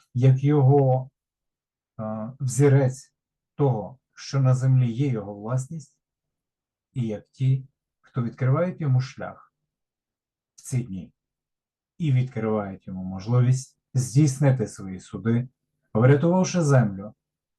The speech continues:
від розтління, щоб він сам зацарював на ній.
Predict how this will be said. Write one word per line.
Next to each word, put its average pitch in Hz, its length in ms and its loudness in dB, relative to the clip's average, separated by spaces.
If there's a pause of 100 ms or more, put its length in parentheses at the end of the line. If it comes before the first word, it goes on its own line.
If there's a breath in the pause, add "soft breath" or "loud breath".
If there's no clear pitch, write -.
(420)
від 117 160 -2
розтління, 123 720 0 (640)
щоб 120 320 -4
він 120 160 -2
сам 98 300 -10 (520)
зацарював 110 760 -8 (600)
на 120 140 -4
ній. 80 280 -14